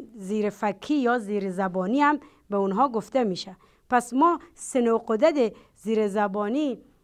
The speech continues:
غدد تحت فکی یا زیر آرواره‌ای و غدد بناگوشی، هر سه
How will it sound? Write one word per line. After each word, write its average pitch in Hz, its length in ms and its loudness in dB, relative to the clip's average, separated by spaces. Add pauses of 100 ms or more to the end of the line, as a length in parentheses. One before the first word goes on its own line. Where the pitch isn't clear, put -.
(140)
غدد 247 280 -4
تحت 202 380 -10
فکی 196 400 -10
یا 247 200 -2
زیر 196 280 -4
آرواره‌ای 190 680 -2 (240)
و 214 60 -4
غدد 254 360 -4
بناگوشی، 202 540 -8 (220)
هر 392 360 0
سه 214 300 -8